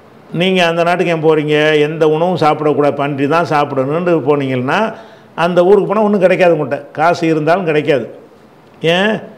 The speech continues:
அவன் அப்படி சா-, ஒரு நாட்டுல ஒரு அரசாங்கம் இருந்து அப்படி ஒரு சட்டத்தை போட்டான்னு வைங்க, இந்த மாதிரி பன்றியை தவிர எந்த இதுவும் சாப்பிடக்கூடாது, எதுவும் கிடைக்காது, இங்க விற்கக்கூடாது, வாங்கக்கூடாதுன்னு ஒரு பேச்சுக்கு சட்டம் போட்டான்னு சொன்னா, அந்த ஊருக்கு போனா எதுவும் கிடைக்காது, பன்றி தான் கிடைக்கும், திங்கலான்னு போலாமா?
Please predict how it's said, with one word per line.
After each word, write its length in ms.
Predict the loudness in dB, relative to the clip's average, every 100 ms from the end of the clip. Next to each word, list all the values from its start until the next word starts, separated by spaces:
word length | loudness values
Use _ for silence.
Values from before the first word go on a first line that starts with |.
| -20 -12
அவன் 140 | -2 0
அப்படி 140 | 2
சா-, 180 | 4 4
ஒரு 120 | 2
நாட்டுல 240 | 0 0
ஒரு 120 | 2 2
அரசாங்கம் 500 | 2 0 -2 0 -2
இருந்து 220 | 0 0
அப்படி 120 | 2
ஒரு 180 | 2 2
சட்டத்தை 380 | 0 -2 -2 0
போட்டான்னு 320 | 0 -2 -2
வைங்க, 440 | 0 0 0 -2 -4 -18 -20 -20 -20 -10
இந்த 320 | -6 0 0
மாதிரி 380 | 2 0 0 -2
பன்றியை 520 | -2 -4 0 0 0
தவிர 300 | 0 2 2
எந்த 400 | 2 0 2 2
இதுவும் 220 | 2 -2 0
சாப்பிடக்கூடாது, 560 | 0 0 -2 0 0
எதுவும் 260 | 0 0 0
கிடைக்காது, 440 | 0 0 2 0
இங்க 440 | 0 0 0 0 -6 -18 -20 -20 -10
விற்கக்கூடாது, 600 | -2 0 2 2 2 2
வாங்கக்கூடாதுன்னு 540 | 0 -2 0 0 0
ஒரு 140 | 0 0
பேச்சுக்கு 540 | 0 0 -2 -4 -2
சட்டம் 340 | -2 -2 -2
போட்டான்னு 340 | -2 -2 -4 -4
சொன்னா, 480 | -6 -4 -2 -2 -4 -12 -20 -20 -20 -6
அந்த 380 | -4 0 0
ஊருக்கு 320 | 2 2 0 -2
போனா 260 | -2 -2
எதுவும் 260 | 0 0 0
கிடைக்காது, 600 | 0 0 0 0 2 0
பன்றி 260 | -2 -4
தான் 160 | -4 -2
கிடைக்கும், 420 | -2 -2 -2 -4
திங்கலான்னு 460 | -4 -2 -2 -2 0
போலாமா? 560 | 0 0 -2 -2 -4